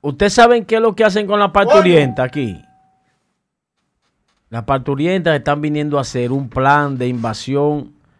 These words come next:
Speaker 2: Pasivo.
Speaker 1: pacífica.
Speaker 2: Claro,
Speaker 1: ¿Usted
Speaker 2: sin,
Speaker 1: sabe para qué?
Speaker 2: sin tirar un tiro.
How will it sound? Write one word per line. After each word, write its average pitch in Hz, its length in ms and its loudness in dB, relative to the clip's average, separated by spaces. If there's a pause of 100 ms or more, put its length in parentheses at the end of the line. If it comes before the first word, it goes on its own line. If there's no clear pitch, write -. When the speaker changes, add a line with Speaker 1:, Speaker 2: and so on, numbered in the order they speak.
(360)
Speaker 2:
Pasivo. 339 440 4
Speaker 1:
pacífica. 160 680 0 (300)
Speaker 2:
Claro, 269 600 6
Speaker 1:
¿Usted 233 160 0
Speaker 2:
sin, 190 80 4
Speaker 1:
sabe 208 140 10
para 214 280 6
qué? 185 200 4
Speaker 2:
sin 349 120 -2
tirar 349 220 0
un 403 160 -2
tiro. 359 500 2